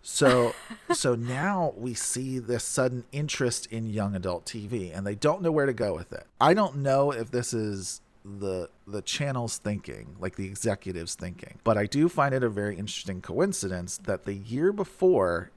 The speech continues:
Speaker 1: is when Tomb Raider, the video game, came out.
Speaker 2: Interesting.
Speaker 1: Which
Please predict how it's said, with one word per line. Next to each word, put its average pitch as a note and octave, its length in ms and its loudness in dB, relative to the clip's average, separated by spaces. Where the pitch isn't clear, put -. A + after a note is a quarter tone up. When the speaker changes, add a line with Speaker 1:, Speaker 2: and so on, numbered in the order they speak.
Speaker 1:
is G#2+ 180 -2
when G2 240 -2
Tomb F#3+ 340 0
Raider, G#2 320 2
the G2 140 -2
video G2 400 0
game, C#2+ 240 -10
came D#2+ 240 -12
out. G1+ 320 -14
Speaker 2:
Interesting. E3 1040 -14
Speaker 1:
Which A2 400 0